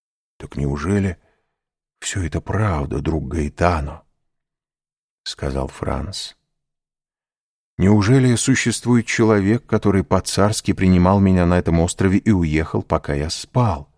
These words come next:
«Существует. И вот его яхта, которая уходит на всех парусах. Если вы взглянете в вашу подзорную трубу, то, по всей вероятности, найдёте среди экипажа вашего хозяина».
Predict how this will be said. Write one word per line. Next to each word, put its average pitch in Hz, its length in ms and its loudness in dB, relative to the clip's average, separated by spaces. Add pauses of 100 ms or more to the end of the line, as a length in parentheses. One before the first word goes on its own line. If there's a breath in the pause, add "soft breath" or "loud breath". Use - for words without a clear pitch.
(1080)
«Существует. 123 760 2 (920)
И 135 60 6
вот 143 200 4
его 139 160 6
яхта, 101 400 2
которая 101 340 2
уходит 98 380 0
на 87 80 2
всех 87 240 -4
парусах. 113 480 0
Если 95 300 2
вы 98 240 4 (200 loud breath)
взглянете 95 720 4
в 80 60 -2
вашу 107 280 0
подзорную 95 500 2
трубу, 135 320 4
то, 98 160 4
по 101 140 2
всей 123 180 2
вероятности, 110 800 2 (440 soft breath)
найдёте 123 520 4
среди 110 360 2
экипажа 101 480 2
вашего 85 340 0
хозяина». 78 640 -4